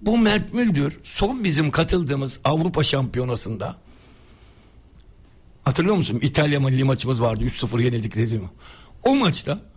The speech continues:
bir takımın, bizim bir takımın en iyi oyuncusuydu. Ve Mert Müldür'ü yokluktan herhalde biz milli takımda nerede oynattık biliyor musun? Son Avrupa Şampiyonası'nda.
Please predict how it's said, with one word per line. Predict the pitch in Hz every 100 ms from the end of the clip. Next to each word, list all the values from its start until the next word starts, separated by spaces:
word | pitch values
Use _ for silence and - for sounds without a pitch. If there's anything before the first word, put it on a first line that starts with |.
| -
bir | 262
takımın, | 254 208 220
bizim | 202 214
bir | 277
takımın | 240 214 214
en | 214 262
iyi | 233
oyuncusuydu. | 185 147 131 143 131 - - - -
Ve | 226
Mert | 269 269 208
Müldür'ü | 214 254 233 175 185 370 - -
yokluktan | 220 - 226 160 262 269
herhalde | 208 160 131 143 - - - - - - -
biz | 240
milli | 208 233 254
takımda | 233 233 220
nerede | 233 240 208
oynattık | 160 139 -
biliyor | 185
musun? | 277 175
Son | 127 170
Avrupa | 156 139 117
Şampiyonası'nda. | 127 135 120 120 107 - 101